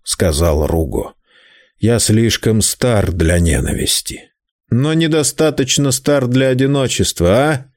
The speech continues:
Мануэль криво усмехнулся. Он замолчал, выпуская в сияющий воздух голубые кольца дыма. Затем он продолжал задумчиво. «Конечно, людей можно понять.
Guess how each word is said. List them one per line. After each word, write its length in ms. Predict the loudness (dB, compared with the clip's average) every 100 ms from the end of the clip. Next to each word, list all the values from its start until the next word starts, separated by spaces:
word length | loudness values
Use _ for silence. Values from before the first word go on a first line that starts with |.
| _
Мануэль 540 | -2 0 0 2 0 0
криво 360 | 0 2 2
усмехнулся. 960 | 2 2 0 -2 0 2 2 2 -2 -4 _ _ _ _ _ _ _ -4
Он 220 | 0 2
замолчал, 720 | 2 2 0 0 0 2 -2 -2
выпуская 640 | -2 0 -2 0 0 0
в 60 | 0
сияющий 540 | 0 2 2 2 0
воздух 500 | 0 0 0 -2 -4 -2
голубые 480 | 0 2 2 2
кольца 460 | 0 0 0 0 -2
дыма. 400 | 0 0 -2 -8 _ _ _ _ -4
Затем 540 | -4 0 0 0 -4 _ _ _ -4
он 220 | -2 0
продолжал 760 | 0 0 2 2 2 2 2 2
задумчиво. 960 | 0 0 2 2 2 0 0 0 0 _ _ _ _ _ _ _ _ _
«Конечно, 760 | -2 0 0 0 -2 0 0 2
людей 380 | 2 2 2
можно 520 | 2 2 0 2 0 0
понять. 720 | 2 2 2 0 -4 -8